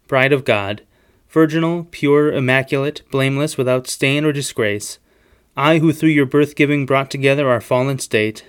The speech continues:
and the things of heaven. O you, only hope of the hopeless, help of the oppressed, ready protection of those who flee to you and refuge of all Christians, despise me not, who am a wretched sinner,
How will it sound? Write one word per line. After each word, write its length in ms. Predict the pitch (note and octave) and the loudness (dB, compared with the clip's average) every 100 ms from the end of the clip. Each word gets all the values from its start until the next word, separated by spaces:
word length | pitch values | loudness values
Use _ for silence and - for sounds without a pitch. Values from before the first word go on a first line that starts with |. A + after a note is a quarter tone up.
| - | -8
and 160 | C3+ | -4
the 80 | B2+ | -2
things 320 | B2 A#2+ A#2 | 0 0 0
of 140 | A#2 A2 | -4 0
heaven. 380 | B2+ A2 F#2+ - _ _ _ - _ _ _ _ _ _ _ _ D3+ | 0 0 -6 -12 _ _ _ -20 _ _ _ _ _ _ _ _ 2
O 140 | E3+ | 4
you, 400 | E3 B2+ B2 C3+ - | 4 2 2 -2 -8
only 300 | C3 C3+ D3 | -6 -2 -2
hope 300 | - C#3+ D3 | 0 0 2
of 80 | C#3 | 0
the 80 | B2 | 2
hopeless, 580 | A#2+ A#2+ B2 C#3+ - - - | 2 2 -2 -4 -14 -20 -4
help 260 | C#3 C3 | 0 0
of 80 | B2+ | 0
the 100 | B2+ | 0
oppressed, 560 | B2 - A#2+ A#2+ - - _ _ _ _ | 0 0 -4 -4 -10 -18 _ _ _ _
ready 180 | D3+ E3+ | 4 4
protection 500 | F3+ - D3 - D#3 | 4 2 2 2 -2
of 140 | B2+ A#2+ | 0 2
those 320 | B2 C3+ C3+ | 4 4 0
who 80 | A#2+ | -6
flee 320 | - C#3+ D#3 | -4 -2 -2
to 180 | - B2+ | -2 0
you 140 | B2 | 0
and 100 | A#2+ | 0
refuge 380 | B2+ C3+ C3+ B2 | -2 0 -2 0
of 100 | A#2+ | 2
all 140 | C#3+ | 2
Christians, 720 | D3+ B2 G#2+ - A2+ G#2+ - - - - - | 2 0 0 -4 -6 -6 -10 -18 -20 -18 -10
despise 460 | C#3+ - E3+ F3+ | -2 4 4 4
me 100 | E3 | 0
not, 320 | D3 C#3+ G#2+ - | 0 0 -2 -2
who 200 | C#3 B2+ | 0 0
am 100 | A#2+ | 0
a 100 | A#2 | 0
wretched 360 | C3+ - A#2+ | -2 -4 -10
sinner, 480 | - C#3 A#2+ G2 | -4 -2 -2 -4